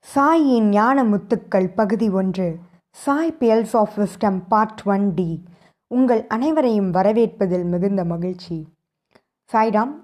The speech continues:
இந்த தொடரில் நாம் சுவாமி மாணவர்களோடும் ஆசிரியர்களோடும் நேர்காணலினை முடித்துவிட்டு சாய் குல்வந்தாளில் அவர்களோடு சுவாரஸ்யமான உரையாடிய உரையாடல்களை நாம் பார்த்து வருகிறோம். மூன்று வாரங்களாக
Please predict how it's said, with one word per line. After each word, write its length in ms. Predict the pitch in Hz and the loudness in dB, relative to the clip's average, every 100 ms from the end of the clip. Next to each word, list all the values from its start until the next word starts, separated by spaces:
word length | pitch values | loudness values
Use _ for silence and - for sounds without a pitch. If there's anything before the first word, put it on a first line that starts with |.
| _ | _
இந்த 260 | 220 202 | -2 0
தொடரில் 460 | 196 214 247 262 247 | 2 2 2 2 2
நாம் 400 | 202 196 208 - | 0 -2 -4 -14
சுவாமி 440 | - - 208 240 262 | -20 -2 0 2 0
மாணவர்களோடும் 920 | 202 185 220 226 208 196 196 214 - - | 0 0 0 0 0 0 0 -2 -4 -2
ஆசிரியர்களோடும் 880 | 190 214 220 226 185 190 180 190 240 - - _ _ _ _ 202 | 0 0 0 0 0 0 0 0 -4 -12 -20 _ _ _ _ -2
நேர்காணலினை 880 | 214 262 277 247 226 208 196 196 185 | 0 2 0 0 2 0 0 0 0
முடித்துவிட்டு 640 | 196 226 247 202 185 269 | 0 0 0 0 0 -2
சாய் 480 | - - 214 269 285 | -2 0 2 2 2
குல்வந்தாளில் 720 | 233 220 226 220 196 196 277 | 0 0 0 0 0 0 -2
அவர்களோடு 920 | - 196 208 196 220 233 262 - - _ | -2 -2 0 0 0 2 0 -2 -12 _
சுவாரஸ்யமான 920 | - 208 240 254 254 233 220 233 247 | -2 0 2 0 -2 -2 0 0 -2
உரையாடிய 640 | 208 214 240 240 233 226 | 0 2 4 4 4 0
உரையாடல்களை 1120 | 240 208 220 254 254 247 240 220 214 285 - | 0 0 2 2 2 2 0 0 0 0 -4
நாம் 480 | - 202 214 - - | -2 -2 -2 -6 -8
பார்த்து 300 | - 202 202 | -2 -2 0
வருகிறோம். 580 | 196 180 175 214 262 - _ _ _ _ _ | -2 -2 -4 -4 -6 -18 _ _ _ _ _
மூன்று 420 | 247 294 254 226 | 0 2 2 2
வாரங்களாக 800 | 214 226 220 202 190 185 208 | 2 2 2 2 2 2 0